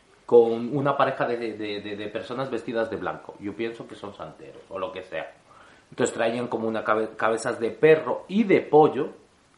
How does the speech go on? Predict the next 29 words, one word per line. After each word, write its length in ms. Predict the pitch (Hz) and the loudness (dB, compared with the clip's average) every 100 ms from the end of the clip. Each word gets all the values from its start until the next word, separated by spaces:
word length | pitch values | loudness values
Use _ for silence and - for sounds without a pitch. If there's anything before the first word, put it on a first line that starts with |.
| _ _ _ | _ _ _
O 140 | - 139 | 2 2
sea, 100 | 156 | 4
no, 280 | 185 185 - - _ | 4 4 2 -12 _
las 120 | 147 | -2
cabezas 320 | 143 160 196 214 | 4 4 2 0
de 80 | 208 | 2
perro 220 | 214 220 | 4 4
ya 100 | 190 | 4
las 140 | 160 | 2
traían, 400 | 151 156 185 254 - | 4 0 0 -4 -6
porque 200 | - 127 | -8 -6
igual 300 | 113 123 123 | -2 -2 -2
traer 220 | 123 113 | -2 -2
un 160 | 120 120 | -4 -4
perro 300 | 117 117 117 | -2 0 -2
era 140 | 107 | -4
muy, 180 | 110 113 | -6 -6
muy 260 | 107 110 107 | -6 -6 -8
coñazo 500 | - 107 104 110 117 | -6 -6 -4 -6 -4
matarlo, 380 | 98 131 143 - - - - | -4 -2 -4 -8 -14 -20 -4
pero 140 | 147 | -2
sí 100 | - | 0
que 100 | 170 | 0
traían 260 | 165 165 165 | 2 2 4
un 80 | |
par 120 | 160 147 | 4 4
de 80 | |
pollos 280 | 151 156 151 | 2 2 0
vivos 260 | 165 170 | 0 -2